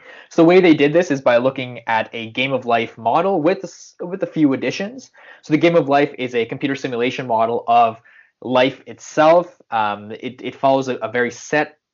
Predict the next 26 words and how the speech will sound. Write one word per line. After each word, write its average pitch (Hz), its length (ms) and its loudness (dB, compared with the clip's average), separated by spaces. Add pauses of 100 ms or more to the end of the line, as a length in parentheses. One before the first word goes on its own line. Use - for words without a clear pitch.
(160)
number 127 360 -4
of 104 120 -10
rules, 185 560 2 (460)
and 127 320 -4
essentially 156 500 -2
it's, 135 120 -6
it's 117 240 -10
done 139 260 0
on 127 120 -2
a 113 60 -4
two-dimensional 143 600 -6
grid 127 300 -2
where 117 440 -2 (520)
kind 120 160 -6
of, 110 180 -8
um, 98 500 -2 (960)
pixels 165 340 2
will, 135 280 2
will 123 260 -4
be 117 100 -8
born 143 440 2
and, 120 180 -8
and 120 180 -10
die, 117 500 0 (500)
and, 120 460 -6
um, 101 480 -4